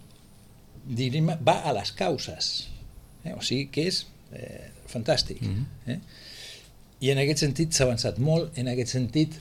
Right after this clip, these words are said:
Speaker 1: ens hem arribat a trobar de que serveis,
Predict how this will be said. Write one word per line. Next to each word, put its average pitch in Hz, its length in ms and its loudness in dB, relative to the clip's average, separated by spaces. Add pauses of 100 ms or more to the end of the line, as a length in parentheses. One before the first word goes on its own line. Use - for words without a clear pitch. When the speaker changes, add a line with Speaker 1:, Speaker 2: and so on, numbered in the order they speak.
(520)
Speaker 1:
ens 120 180 2
hem 156 140 8
arribat 135 360 8
a 107 100 6
trobar 107 480 8 (220)
de 123 320 2
que 135 360 4
serveis, 123 1000 6